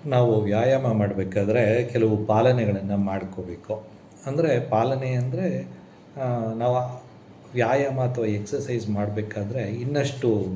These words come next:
ನಮಗೆ ಉತ್ಸಾಹ, ಪ್ರೋತ್ಸಾಹ ಕೊಡೋದಕ್ಕೆ ಮಾನಸಿಕವಾಗಿ ಅಲ್ದೇ ಇದ್ರೂ ಕೂಡನು ದೇಹಕ್ಕಾಗಿ ನಮಗೆ ಬೇಕಾಗುತ್ತೆ.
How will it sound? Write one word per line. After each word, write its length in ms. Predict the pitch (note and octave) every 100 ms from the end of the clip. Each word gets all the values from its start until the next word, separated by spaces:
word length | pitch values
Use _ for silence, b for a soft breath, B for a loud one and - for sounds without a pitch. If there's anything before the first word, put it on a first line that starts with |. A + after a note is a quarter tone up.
| F#2+
ನಮಗೆ 300 | G2+ G2 G2
ಉತ್ಸಾಹ, 600 | G2 G#2+ - B2 A2+ G#2+
ಪ್ರೋತ್ಸಾಹ 580 | G2+ - G#2+ G#2+ G#2 G2+
ಕೊಡೋದಕ್ಕೆ 720 | - G2 F#2+ F#2+ - A2 - B B -
ಮಾನಸಿಕವಾಗಿ 760 | A2 C3 C3+ - B2 A2 G2+ F#2+
ಅಲ್ದೇ 200 | F#2+ G#2
ಇದ್ರೂ 240 | G2 F#2+
ಕೂಡನು 440 | - F#2+ G#2+ G#2+ G#2
ದೇಹಕ್ಕಾಗಿ 600 | B2 - - G#2+ G2 G#2+
ನಮಗೆ 300 | F#2 F#2 F#2
ಬೇಕಾಗುತ್ತೆ. 680 | F#2+ F#2 F#2+ F#2 - -